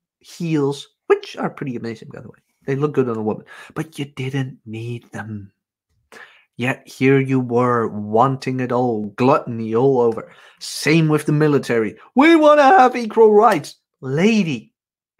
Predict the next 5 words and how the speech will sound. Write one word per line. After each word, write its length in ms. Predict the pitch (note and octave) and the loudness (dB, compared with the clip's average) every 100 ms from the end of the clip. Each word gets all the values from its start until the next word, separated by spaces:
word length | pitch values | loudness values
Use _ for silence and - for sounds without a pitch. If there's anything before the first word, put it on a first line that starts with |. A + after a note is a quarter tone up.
| _ | _
you 180 | C#3+ F3+ | -4 0
don't 360 | F#3 A#3 A#3 - | 2 2 0 2
want 320 | G3 A3 - | 2 2 -2
them. 260 | D3 A2+ - _ _ _ _ _ _ _ _ _ _ _ _ _ | -6 -6 -12 _ _ _ _ _ _ _ _ _ _ _ _ _
Being 300 | D3+ G#3 A#3 | 0 2 2